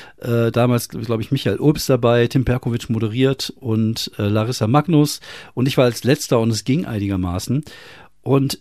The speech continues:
irgendwie liegt mir die Location trotzdem nicht so wirklich. Also ich war als Erster dran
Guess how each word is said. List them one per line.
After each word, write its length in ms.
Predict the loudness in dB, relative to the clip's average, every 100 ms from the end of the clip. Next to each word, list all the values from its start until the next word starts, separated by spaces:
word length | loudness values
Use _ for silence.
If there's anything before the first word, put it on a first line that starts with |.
| -2
irgendwie 520 | 2 4 4 2 0
liegt 400 | -2 -6 -6 0
mir 80 | 0
die 80 | 0
Location 400 | -2 -2 -2 -4
trotzdem 320 | -4 -6 -6
nicht 160 | -6
so 200 | -8 -10 -10 -12
wirklich. 420 | -12 -12 -12 -6
Also 160 | -2
ich 160 | -2 2
war 140 | 2
als 160 | 2 0
Erster 380 | -4 -2 0 0
dran 360 | 0 0 0